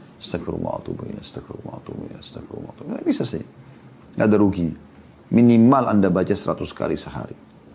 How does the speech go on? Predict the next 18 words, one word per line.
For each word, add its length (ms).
Itu 240
tidak 200
ada 40
susahnya 440
sama 240
sekali. 360
Ya. 160
Kemudian 240
Allah 240
Subhanahu 240
wa 80
taala 160
juga, 220
ya, 120
mengatakan 480
tentang 240
orang-orang 480
kafir. 400